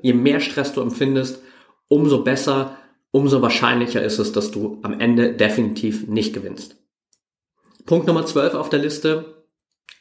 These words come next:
Höre nicht auf deinen Körper. Gib einfach kompromisslos Vollgas. In jeder Trainingseinheit, an jedem Tag.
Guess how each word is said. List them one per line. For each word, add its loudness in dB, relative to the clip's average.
Höre 2
nicht -2
auf -6
deinen 0
Körper. -4
Gib -2
einfach 0
kompromisslos 0
Vollgas. -4
In 0
jeder 4
Trainingseinheit, 0
an 0
jedem 2
Tag. 0